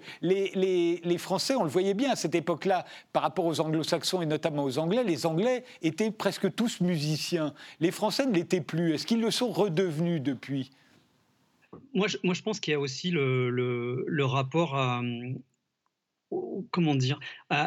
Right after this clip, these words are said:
Speaker 2: à, à, à la démocratisation des outils et la façon dont on s'est approprié tout ça, qui fait aussi, euh,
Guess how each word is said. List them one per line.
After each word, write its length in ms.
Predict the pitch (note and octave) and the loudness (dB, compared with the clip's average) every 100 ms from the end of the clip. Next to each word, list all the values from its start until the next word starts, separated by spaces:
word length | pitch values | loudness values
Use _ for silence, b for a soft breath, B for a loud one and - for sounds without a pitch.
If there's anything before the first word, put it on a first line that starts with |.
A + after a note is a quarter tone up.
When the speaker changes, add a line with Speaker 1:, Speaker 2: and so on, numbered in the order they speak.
| - | 0
Speaker 2:
à, 200 | D#3 - | -2 2
à, 460 | D#3+ F#3+ F3 D#3+ D#3 | 2 2 2 0 -2
à 140 | - | -2
la 120 | D3 | -2
démocratisation 760 | C#3+ E3+ E3 D#3+ - C#3+ C3+ E3 | 0 0 -2 -6 -6 -4 -4 -4
des 180 | C#3+ C3 | -4 -4
outils 360 | C3+ - E3 E3+ | -6 -8 -6 -2
et 60 | |
la 120 | C3+ C3 | -2 0
façon 360 | D3 C3 E3+ | -2 -2 0
dont 100 | D3+ | 0
on 80 | C3 | 0
s'est 160 | C3 C#3 | 0 -2
approprié 500 | C3+ C#3+ C3 C#3 C3 | -2 -6 -6 -4 -4
tout 120 | - | -6
ça, 200 | - D3+ | -4 -4
qui 180 | - C3 | -4 -6
fait 160 | - | -2
aussi, 420 | C#3+ C3+ - E3 | -2 -2 -2 0
euh, 240 | D3 C3 | 2 2